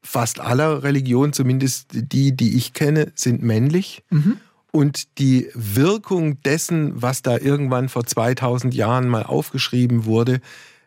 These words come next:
Speaker 1: äh, hat sich in den Köpfen der Menschheit zementiert?
Speaker 2: Auch da wieder, ja, das stimmt. Alle Weltreligionen sind männerdominiert, weil sie alle aufbauen auf Staaten,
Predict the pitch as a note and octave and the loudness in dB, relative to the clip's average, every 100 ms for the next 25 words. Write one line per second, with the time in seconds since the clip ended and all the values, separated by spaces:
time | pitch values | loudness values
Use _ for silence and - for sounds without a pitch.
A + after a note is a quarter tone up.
0 | _ _ - B2 A#2 - - C#3 - D3 | _ _ -2 2 2 -2 -4 -4 -2 -2
1 | C3+ - B2+ B2+ B2+ - - C#3+ - D#3+ | -2 -2 2 2 0 -4 -4 -4 -2 0
2 | D#3 C#3 B2 A#2 D3 - D3 C#3 - - | 2 2 2 0 -2 -2 -2 -2 -4 -12
3 | - - C3+ - B2+ B2+ B2 - C#3+ F#3+ | -12 -18 -20 -4 0 2 0 0 0 0
4 | - _ _ _ _ _ _ _ - E3 | -6 _ _ _ _ _ _ _ -2 -2
5 | D#3 D#3 F3+ G3+ A3+ E3+ C#3+ C3+ B2+ F3+ | 0 0 2 2 0 -2 0 0 0 -4
6 | C#4 - _ D3+ - - D3 G3 - - | -6 -12 _ -6 -6 -2 -2 -2 -8 -20
7 | _ _ _ - D#3 G3 F3+ G3+ F#3 F3+ | _ _ _ 0 2 4 2 0 0 0
8 | E3+ D#3+ E3 F#3 F#3 D3+ C#3+ C#3 C3+ C3 | 2 0 0 0 -2 -6 -2 -2 0 -2
9 | A#2 A#2 A2 F3 C4 _ - D3 B2+ D3 | -4 -4 -2 -4 -6 _ -14 -6 -4 0
10 | D#3+ D3+ F3 D#3 G3 G3 - F#3+ A#3 D3 | 0 0 -4 -2 -2 0 0 0 0 -2
11 | C3+ C3 G3+ G#3+ - C#3+ - B3+ A#3+ D3+ | -2 -2 -2 -4 -6 -4 -4 -2 0 0
12 | C#3+ E3 - | 0 -2 -2